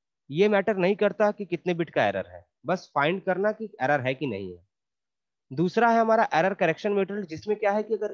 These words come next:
एक बार एरर डिटेक्ट हो गया तो उसके बाद से ये इसका काम क्या है कि ये फाइंड करता है कि जो एरर आया वो कितने बिट का था, किस लोकेशन पे था,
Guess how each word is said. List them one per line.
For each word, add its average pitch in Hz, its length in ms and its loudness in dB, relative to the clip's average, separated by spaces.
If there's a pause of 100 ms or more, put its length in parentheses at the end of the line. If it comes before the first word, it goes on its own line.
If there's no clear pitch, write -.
एक 175 220 -2
बार 185 320 -2
एरर 160 420 -2 (160)
डिटेक्ट 214 440 -2
हो 117 80 -8
गया 139 260 -6 (1120)
तो 220 80 4
उसके 190 360 2
बाद 220 180 4
से 233 160 0
ये 208 180 4
इसका 208 240 0
काम 202 260 2
क्या 196 180 2
है 202 80 2
कि 196 200 -6
ये 185 180 0
फाइंड 180 340 -2
करता 170 280 -2
है 180 60 -2
कि 175 140 -8
जो 160 260 -8
एरर 170 200 0
आया 127 480 -2 (840)
वो 180 100 -2
कितने 185 300 0
बिट 147 160 -2
का 107 140 -2
था, 92 280 -14 (1900)
किस 214 180 -4
लोकेशन 175 440 0
पे 127 120 -4
था, 98 320 -12